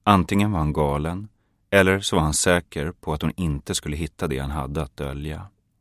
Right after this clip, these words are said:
Det tredje alternativet, att han inte hade något att dölja, behövde hon inte ta med i beräkningen. Hon visste. Enda anledningen till att hon arbetade i Kapellskär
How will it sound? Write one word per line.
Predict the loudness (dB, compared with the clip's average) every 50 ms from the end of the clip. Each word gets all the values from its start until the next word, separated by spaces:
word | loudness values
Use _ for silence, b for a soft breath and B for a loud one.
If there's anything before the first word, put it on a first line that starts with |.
| _ _ _ _ _ _ _ _ _
Det | -4 -4 -4
tredje | -2 0 0 2 2 2 2 0
alternativet, | -2 -2 -4 -8 -6 -6 -8 -10 -10 -10 -12 -12 _ -20 _ _ _ _ _ _ _ _
att | -4 -2 2
han | 2 4
inte | 4 2 2 0 -2 -2
hade | -2 -2 -2 2 2 2 2 2 0 0
något | 0 0 0 -2 -4 -8
att | -10 -10
dölja, | -8 -8 -8 -8 -8 -10 -10 -14 _ _ _ _ _ _ _ _ _
behövde | -2 0 2 2 2 2 2
hon | 2 2
inte | 2 0 -2 -4 -6
ta | -4 -4 -2
med | -2 -2 -2
i |
beräkningen. | -4 -4 -2 -2 -4 -4 -6 -8 -10 -8 -8 -8 -10 -14 _ _ _ _ _ _ _ _
Hon | _ -2 -2 -2
visste. | -2 -2 -4 -8 -8 -10 -14 -14 -14 -20 _ _ _ _ _ _ _ _ _ _ _ _ _ _ _ _ _ _ _ _ _ _ _ _ _ _ _ _ _ _ _ _ 0
Enda | 4 6 6 8 8 6 6 4
anledningen | 4 2 2 4 4 2 2 2 2 2 0 -2 -2 -2 -4 -6 -6 -8 -12
till | -6 -4 -2
att | 0
hon | 2 4
arbetade | 4 4 4 2 4 2 2 2 2 -2 -4 -4 -4
i | -4
Kapellskär | -4 -8 -8 -4 -4 -4 -4 -4 -6 -8 -6 -4 -4 -4 -4 -6